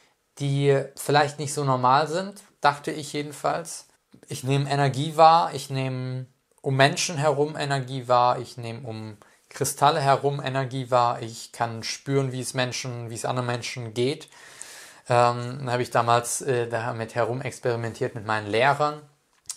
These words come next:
indem ich, äh, wenn ich im Unterricht saß und mir langweilig war, äh, immer geschaut hab, wie, wie geht's dem Lehrer gerade, ne? Einfach gefühlt hab, welche Emotionen fühlt gerade dieser Lehrer. Und das hat mich schon fasziniert.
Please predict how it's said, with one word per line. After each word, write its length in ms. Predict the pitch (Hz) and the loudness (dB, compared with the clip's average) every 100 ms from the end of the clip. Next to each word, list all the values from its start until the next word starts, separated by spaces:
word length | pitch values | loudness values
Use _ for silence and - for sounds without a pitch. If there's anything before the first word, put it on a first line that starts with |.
| _ | _
indem 400 | 120 113 117 120 | -10 -6 -6 -6
ich, 400 | 120 - - - _ _ _ _ _ | -10 -12 -16 -20 _ _ _ _ _
äh, 140 | 113 | -2
wenn 100 | 110 | -2
ich 120 | 110 123 | -2 -8
im 100 | 131 | -6
Unterricht 440 | 127 131 127 117 | -2 2 0 0
saß 300 | 127 117 117 | 4 4 2
und 80 | 120 | -4
mir 80 | 110 | 0
langweilig 600 | 113 139 127 117 113 - | 0 4 2 2 -2 -4
war, 260 | 113 113 - - | -4 -4 -10 -6
äh, 160 | 120 127 | -2 -2
immer 160 | 120 | -2
geschaut 300 | 110 - 127 | -4 -2 -2
hab, 80 | 117 | -2
wie, 160 | 135 123 | -6 -6
wie 80 | |
geht's 220 | 127 151 - | -4 -4 -2
dem 100 | 135 | 0
Lehrer 260 | 139 127 | 2 2
gerade, 340 | 110 101 101 98 _ | 0 0 0 -4 _
ne? 240 | 113 131 143 | -10 -10 -4
Einfach 380 | 117 - 123 | -4 -2 -8
gefühlt 400 | - - - 139 | -8 -14 -10 -8
hab, 160 | 135 113 | -8 -2
welche 240 | 123 120 | -2 -2
Emotionen 480 | 135 123 117 - 127 | -8 -8 -8 -6 -6
fühlt 240 | 120 127 - | -6 -12 0
gerade 200 | 117 117 | 0 0
dieser 200 | 117 120 | 0 2
Lehrer. 300 | 202 196 127 | 4 2 0
Und 80 | |
das 160 | 113 - | -2 0
hat 160 | 156 170 | 0 0
mich 280 | 147 - _ _ _ | -8 -10 _ _ _
schon 320 | - 151 190 | 2 2 2
fasziniert. 680 | - 165 139 - 170 127 | -4 -4 -4 -8 -6 -6